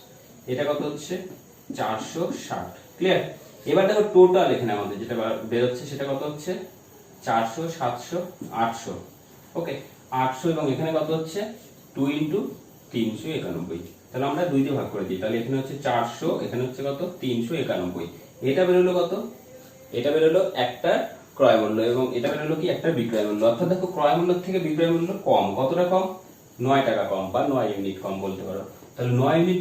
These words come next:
কম কততে? চারশোতে। তাহলে একশোতে কত? এটা ভাগ করলে কত হচ্ছে? চার দুগুণ আট,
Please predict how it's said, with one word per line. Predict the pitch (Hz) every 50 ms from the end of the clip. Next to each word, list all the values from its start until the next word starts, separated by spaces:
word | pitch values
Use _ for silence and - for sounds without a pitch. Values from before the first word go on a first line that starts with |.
| -
কম | 185 175 170 170
কততে? | 165 160 165 165 170 202 226 233 - - - - - - - - - - - - - - - - - - - - - -
চারশোতে। | - 139 139 - - - 180 180 196 208 - - - - - - - - - - - -
তাহলে | - 123 - 113 104
একশোতে | 98 - - 113 - 139 - -
কত? | 110 - - - - - - - - - - - - - - - - - - - -
এটা | - - - -
ভাগ | - - - -
করলে | 123 123 135 135
কত | 143 139 147 151
হচ্ছে? | 151 143 175 170 - 123
চার | 104 107 95 95
দুগুণ | 101 - 104 101 101 - 107 -
আট, | - -